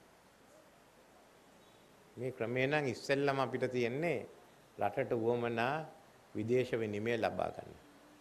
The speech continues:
අපනයනයෙන් ලබා ගන්නට බෑ, සංචාරකයින් ලබා ගන්න එක වැටිලා.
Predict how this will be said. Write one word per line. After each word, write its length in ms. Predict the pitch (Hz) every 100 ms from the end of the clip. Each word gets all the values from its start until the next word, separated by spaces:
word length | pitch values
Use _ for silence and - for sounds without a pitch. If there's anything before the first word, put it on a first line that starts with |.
| -
අපනයනයෙන් 680 | - 143 139 135 135 131 131
ලබා 320 | 113 110 117
ගන්නට 280 | 117 120 113
බෑ, 200 | 104 131
සංචාරකයින් 760 | 139 107 113 120 113 117 113 107
ලබා 260 | 95 104
ගන්න 160 | 107 117
එක 100 | 139
වැටිලා. 420 | 107 104 101 -